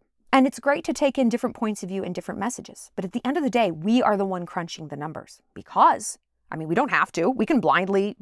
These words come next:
follow other people. A lot of people live like that and they like it, you know? If you ask anyone, "Hey, do you like being told what to do?" They're like, "No, I'm so independent." Horseshit. A, a lot of people like being told what to do. I would say, I mean, look at how covid went.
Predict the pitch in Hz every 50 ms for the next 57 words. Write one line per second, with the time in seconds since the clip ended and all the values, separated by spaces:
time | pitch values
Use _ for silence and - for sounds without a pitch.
0 | - - - 135 156 185 202 185 165 185 185 - 190 160 175 247 - - 294 320
1 | 339 415 427 - 466 415 427 415 480 523 466 370 175 - - - - - _ -
2 | 269 294 320 359 453 508 - - - - _ _ _ _ - 220 233 226 220 247
3 | 440 - _ - - - - - - 302 392 539 622 - - - - 220 214 226
4 | 240 247 254 262 269 254 - - 349 320 254 254 254 247 240 - 254 254 226 -
5 | 240 220 190 214 - - 202 165 175 175 208 214 220 208 185 - - 202 196 196
6 | 202 202 196 202 214 196 254 330 359 320 240 185 127 110 113 98 - - - 202
7 | 226 277 370 427 480 523 539 539 554 - _ - - - - - - - 220 202
8 | 208 220 214 - 180 185 202 185 - - - 170 165 165 190 220 _ _ _ _
9 | - - 131 143 - - 151 143 143 _ _ _ _ _ _ - 226 - - 262
10 | 254 240 254 254 254 240 226 - - 170 - 156 156 160 147 - - 160 160 156
11 | - 170 135 - 151 131 - - 156 143 - - 190 240 302 320 - - 359 349
12 | 370 392 392 _ _ _ _ - - 285 202 247 247 226 220 - - - - _
13 | _ _ _ _ _ _ _ _ - - 208 254 285 320 311 302 277 247 - -
14 | 302 311 269 247 202 185 185 170 175